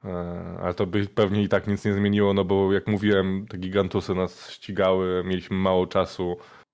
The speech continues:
E, tak naprawdę ledwo się, wczłapaliśmy na, e, sanie,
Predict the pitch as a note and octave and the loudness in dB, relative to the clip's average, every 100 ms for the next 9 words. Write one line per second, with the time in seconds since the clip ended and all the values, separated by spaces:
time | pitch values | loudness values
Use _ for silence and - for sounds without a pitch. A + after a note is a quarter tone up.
0 | _ _ - F#2+ F#2 F2 F#2 G2 G2+ F#2+ | _ _ -4 -2 -2 -6 -4 -2 0 2
1 | G2+ G2+ G2+ G2 - F#2+ F#2+ F#2+ F#2 F2 | 4 2 0 -2 0 2 2 2 0 -4
2 | _ _ A#2+ A2+ A#2+ G2+ - - - - | _ _ -20 -20 -20 -20 -20 -20 -20 -12
3 | - G#2+ G#2+ G#2 G2 G2+ G2 F#2 F#2 F2+ | 0 2 4 2 0 0 2 2 2 2
4 | F2 G2 A2 C3 - A2 A#2+ _ _ _ | 0 -4 -10 -16 -20 -20 -20 _ _ _
5 | _ _ _ _ _ - F2+ F2 F2 F2 | _ _ _ _ _ -6 -4 -2 -6 -8
6 | F2 - - - - A2 F#2+ F2 F2 | -12 -12 -14 -6 0 2 2 0 -2